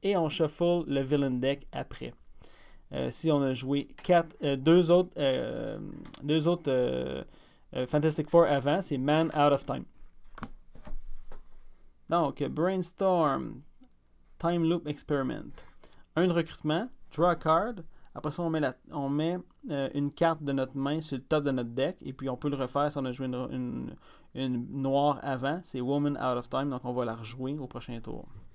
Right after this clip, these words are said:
Donc, ça permet de manipuler la consistance de notre deck et puis la composition de notre deck.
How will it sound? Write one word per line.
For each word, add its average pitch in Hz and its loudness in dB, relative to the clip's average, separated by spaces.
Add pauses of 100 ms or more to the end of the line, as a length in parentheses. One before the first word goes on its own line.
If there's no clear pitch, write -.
(680)
Donc, 135 -10
ça 135 -4
permet 143 4
de 147 4
manipuler 147 2 (600)
la 123 -2
consistance 131 -4
de 131 -2
notre 113 -4
deck 127 -2
et - -12
puis - -10
la 127 -4
composition 135 -2
de 123 0
notre 113 -4
deck. - -8